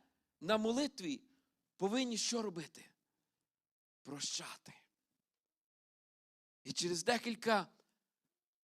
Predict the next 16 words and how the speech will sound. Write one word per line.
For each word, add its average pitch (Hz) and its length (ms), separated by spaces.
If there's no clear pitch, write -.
деякий 233 340
короткий 226 480
час - 540
Ісус 233 440
стоїть. - 640
Він 190 180
звертається 233 560
до 214 160
свого 247 320
Отця, 226 460
який 247 400
дав 277 360
все 330 380
в 320 60
його 311 300
руки. 302 540